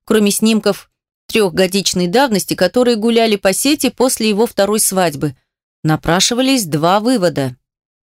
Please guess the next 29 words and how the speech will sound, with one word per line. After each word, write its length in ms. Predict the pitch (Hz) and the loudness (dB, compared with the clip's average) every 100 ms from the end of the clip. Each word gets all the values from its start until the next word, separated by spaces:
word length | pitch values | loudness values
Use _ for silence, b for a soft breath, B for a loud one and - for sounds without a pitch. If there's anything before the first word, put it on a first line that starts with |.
| _ _ _ - | _ _ _ -2
Первый. 600 | 202 170 165 170 269 277 _ _ _ _ _ - | 2 2 2 2 2 -2 _ _ _ _ _ -2
Эмиль – 460 | 226 208 214 240 254 | 2 4 2 0 -2
конспиратор 720 | 262 247 - 220 190 180 196 | 0 0 0 0 0 2 0
от 160 | 190 | 0
Бога. 480 | 165 165 147 147 139 _ _ _ 185 | 0 0 0 -4 -8 _ _ _ 0
Но 120 | 226 | 2
это, 140 | 240 | 0
по 120 | 214 | 0
большому 440 | 202 202 - 214 196 | 0 2 2 0 0
счету, 340 | - 247 240 | 2 0 2
не 180 | 220 220 | 2 2
имело 260 | 226 226 226 | 2 0 -2
смысла, 420 | - 285 - 175 | 0 0 0 -2
поскольку 480 | 175 170 214 202 214 | -2 -2 -2 0 0
ему 260 | 208 208 | 2 2
не 180 | 202 247 | 2 2
от 120 | 277 | -2
кого 220 | - 185 | -2 -2
было 200 | 175 175 | 0 0
скрываться. 680 | 170 - 214 202 - - 127 _ _ _ _ | -2 -2 0 0 -2 -6 -8 _ _ _ _
Второй. 580 | - - 226 208 127 - _ _ _ _ _ _ _ _ _ _ _ - | -14 -2 0 0 -4 -6 _ _ _ _ _ _ _ _ _ _ _ -4
Он 180 | 175 175 | 0 0
и 20 | |
вправду 520 | - - 175 196 226 | -2 -2 0 2 0
прекратил 600 | 220 208 - 175 - 202 | 0 -2 0 -2 -2 -4
таскаться 600 | 202 208 - - 160 - | -2 -2 -2 -4 -2 -2
за 140 | 208 185 | -2 -2
каждой 400 | - 151 151 180 | -2 -2 0 -2
юбкой. 600 | 151 143 - - 131 | 0 -4 -6 -8 -8